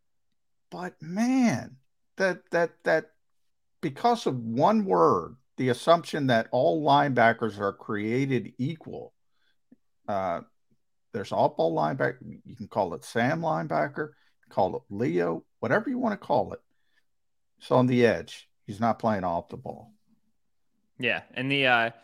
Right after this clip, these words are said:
Speaker 2: the thing is, like, it sounds like it should be easy, right? Like, take him from edge and put him at off-ball linebacker, right? And, like, let's just do it.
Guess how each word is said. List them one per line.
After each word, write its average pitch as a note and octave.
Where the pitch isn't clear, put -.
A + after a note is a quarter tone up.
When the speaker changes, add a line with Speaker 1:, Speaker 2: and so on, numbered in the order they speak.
Speaker 2:
the B2+
thing F#3
is, C#3+
like, A2+
it B2+
sounds C3+
like B2
it A#2+
should A#2+
be A#2
easy, C#3
right? G#2
Like, A2+
take A#2
him A2+
from A2
edge G#2+
and G#2+
put A2
him G#2+
at G2+
off-ball G2+
linebacker, G#2
right? G2+
And, G2
like, G2
let's G2
just -
do G#2
it. B2